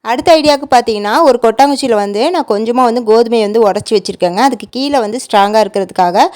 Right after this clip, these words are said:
நான் காலியான டேப் ரோல் வந்து வச்சிருக்கேங்க. அப்பதான் வந்து கொட்டாங்குச்சி வந்து சாயாம இருக்கும். இன்னொரு கொட்டாங்குச்சியில வந்து நான் கொஞ்சமா வந்து தண்ணி வச்சிருக்கேங்க. இந்த மாதிரி நம்ம ரெடி பண்ணி நம்ம வீட்டு வாசல்ல வந்து வைக்கும் போது,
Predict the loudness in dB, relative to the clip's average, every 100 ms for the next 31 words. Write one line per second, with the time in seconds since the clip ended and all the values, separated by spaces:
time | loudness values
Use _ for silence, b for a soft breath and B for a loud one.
0 | B B -6 -4 -2 -2 0 2 4 2
1 | 0 0 2 2 2 2 4 2 0 -2
2 | -4 -6 -4 0 0 2 0 2 0 2
3 | 0 0 -4 -6 -4 0 2 2 -2 -4
4 | 0 0 -2 B B -6 0 2 2 2
5 | 2 0 -2 -4 -2 -4 -4 -4 -2 -2
6 | -2 2 2 2 -2 -4 -6 -6 -2 -2
7 | -2 0 0 0 0 0 0 0 0 2
8 | 0 0 -2 0 2 2 2 0 0 0
9 | -2 0 -2 -2 0